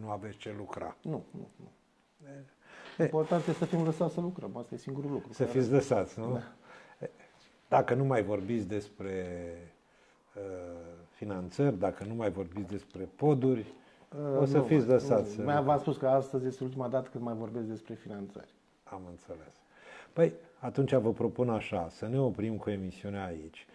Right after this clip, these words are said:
Speaker 1: Eu vreau să vă spun că perioada asta de campionat a fost o bucurie pentru noi să putem scrie, să dăm știri despre fotbal din nou la Piatra Neamț,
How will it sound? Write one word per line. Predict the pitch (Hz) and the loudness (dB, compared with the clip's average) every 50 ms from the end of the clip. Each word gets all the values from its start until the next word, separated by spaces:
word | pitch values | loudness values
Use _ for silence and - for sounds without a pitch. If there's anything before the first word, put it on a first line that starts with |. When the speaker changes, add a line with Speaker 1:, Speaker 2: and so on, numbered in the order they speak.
| - - - - _ _ | -18 -18 -18 -18 _ _
Speaker 1:
Eu | 123 120 123 131 | -2 2 2 4
vreau | 123 117 123 120 123 117 110 | 4 4 4 4 4 4 2
să | - - - 123 | 0 -2 -4 -4
vă | 104 98 95 101 104 104 101 101 98 98 92 | -4 -4 -2 -2 -2 0 -2 -2 -2 -4 -8
spun | - - _ - 110 110 110 107 101 104 | -10 -14 _ -10 -8 -6 -6 -6 -8 -8
că | - 101 101 101 95 87 78 - _ _ _ - - _ _ _ _ _ _ _ _ _ _ _ _ _ _ _ _ _ _ _ _ _ _ _ _ _ _ _ _ _ | -4 -2 -2 0 -2 -4 -6 -12 _ _ _ -20 -20 _ _ _ _ _ _ _ _ _ _ _ _ _ _ _ _ _ _ _ _ _ _ _ _ _ _ _ _ _
perioada | - 127 117 113 120 123 113 107 117 | -4 -2 -2 0 0 0 0 0 0
asta | 113 - - - 104 95 92 95 | 0 -2 -4 -6 -12 -12 -12 -12
de | 101 101 95 95 95 - | -12 -12 -12 -12 -14 -10
campionat | - - 113 110 104 101 - 107 113 117 110 - - | -6 -4 -4 -4 -4 -6 -6 -6 -4 -4 -4 -4 -4
a | 101 | -6
fost | 98 - - 120 113 117 - - | -8 -8 -8 -8 -8 -8 -8 -8
o | 123 120 | -6 -6
bucurie | 113 107 120 - - - 123 120 127 123 110 | -6 -8 -10 -8 -4 -2 0 0 2 2 0
pentru | 110 - 110 101 92 - 104 107 | 0 -4 -6 -8 -8 -8 -10 -8
noi | 110 110 104 | -8 -6 -8
să | 101 - - | -8 -10 -12
putem | 104 - - 101 - - 120 117 110 | -14 -14 -14 -14 -12 -10 -10 -10 -10
scrie, | 95 - - - 107 107 107 101 95 | -12 -16 -16 -14 -12 -8 -8 -8 -8
să | - - 101 92 | -8 -12 -14 -14
dăm | 104 104 104 | -12 -12 -14
știri | 104 - - - 107 101 90 - _ _ _ _ - - _ _ _ _ - | -14 -16 -14 -12 -12 -12 -12 -14 _ _ _ _ -20 -20 _ _ _ _ -12
despre | 104 101 - - - 107 | -12 -12 -10 -8 -8 -8
fotbal | 101 - - 117 110 90 87 98 95 98 | -8 -6 -4 -4 -4 -4 -4 -4 -6 -6
din | 90 98 107 107 104 | -6 -6 -6 -4 -4
nou | 104 104 95 90 | -2 -2 -4 -4
la | 85 82 | -6 -8
Piatra | 85 - 101 92 85 - 92 85 85 | -10 -8 -8 -10 -8 -10 -12 -14 -12
Neamț, | 85 85 87 95 92 | -14 -14 -14 -16 -18